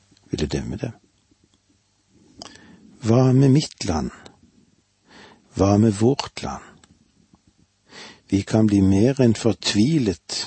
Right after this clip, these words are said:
når vi til stadighet blir møtt av meldinger om økonomiske misligheter, moralske brister og mangel på integritet,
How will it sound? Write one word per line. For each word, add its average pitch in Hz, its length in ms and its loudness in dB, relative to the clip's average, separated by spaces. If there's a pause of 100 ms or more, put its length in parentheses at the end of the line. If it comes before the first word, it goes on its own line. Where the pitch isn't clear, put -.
når 90 120 0
vi 92 120 0
til - 160 -2
stadighet 110 800 0
blir 92 160 0
møtt 98 240 0
av 98 80 2
meldinger 110 640 0
om 85 160 0
økonomiske 90 800 0
misligheter, 87 840 -4 (1700)
moralske 110 800 0
brister - 640 -4 (1300)
og 98 160 2
mangel 110 560 4
på 98 140 0
integritet, 110 680 -4